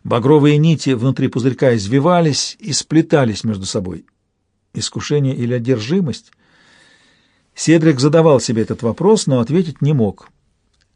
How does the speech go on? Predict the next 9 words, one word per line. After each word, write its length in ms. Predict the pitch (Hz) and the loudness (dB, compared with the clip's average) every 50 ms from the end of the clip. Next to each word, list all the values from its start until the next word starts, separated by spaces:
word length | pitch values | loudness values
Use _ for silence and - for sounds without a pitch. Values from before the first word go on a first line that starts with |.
| _ _ _ _ | _ _ _ _
Кровь 480 | - - 113 123 165 196 202 180 - - | -14 -6 0 2 2 4 2 0 -4 -6
притягивала 680 | _ 131 147 151 - - 143 120 98 92 95 90 90 90 | _ -2 -2 -2 0 0 0 0 0 -2 -6 -6 -6 -8
его. 300 | 90 90 82 80 78 - _ _ _ _ _ _ _ _ _ _ _ _ _ _ _ _ _ _ - _ _ _ _ - | -8 -8 -10 -12 -14 -16 _ _ _ _ _ _ _ _ _ _ _ _ _ _ _ _ _ _ -20 _ _ _ _ -2
Он 200 | 120 139 151 139 | 0 2 2 2
сжимал 380 | 110 120 160 160 165 160 143 | 2 2 2 2 4 2 2
в 80 | 117 131 | 2 0
руке 260 | 147 135 - 175 160 | 0 0 0 0 0
настоящее 540 | 147 131 - - 147 156 156 139 - 156 135 | 0 0 0 0 0 0 0 0 -2 -2 -2
сокровище, 840 | - 151 131 - 156 165 202 208 170 123 107 - - - 95 87 | 0 -2 -2 0 0 2 2 2 2 0 -4 -6 -8 -10 -12 -18